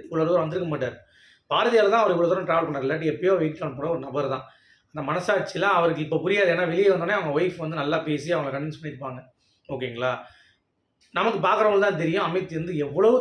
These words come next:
தத்தியான ஒரு கண்டஸ்டன்ட். அவங்களுக்கு இவ்வளவு தூரம் கூட்டு வந்ததே பார்வதிங்கிறதுல எனக்கு இல்ல, எல்லாத்துக்குமே தெரியும் அப்படிங்கிறது தான். So,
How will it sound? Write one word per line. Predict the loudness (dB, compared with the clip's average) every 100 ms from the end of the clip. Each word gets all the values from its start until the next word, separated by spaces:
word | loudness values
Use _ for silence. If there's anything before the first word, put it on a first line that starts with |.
| 0
தத்தியான | -8 -2 0 2 2
ஒரு | 0
கண்டஸ்டன்ட். | -4 -8 -12 -8 -8 -6
அவங்களுக்கு | -8 -6 -6
இவ்வளவு | 0 2
தூரம் | 2 0
கூட்டு | 0 0
வந்ததே | 0 -2 0
பார்வதிங்கிறதுல | 0 0 0 -2 -2 -4 -8 _ _ _ _
எனக்கு | -4 -2 -2 -2
இல்ல, | 0 0 0
எல்லாத்துக்குமே | 0 0 -2 -2
தெரியும் | -2 -4 -4
அப்படிங்கிறது | -6 -8 -8
தான். | -8 -12 -14 -20 -20
So, | -4 0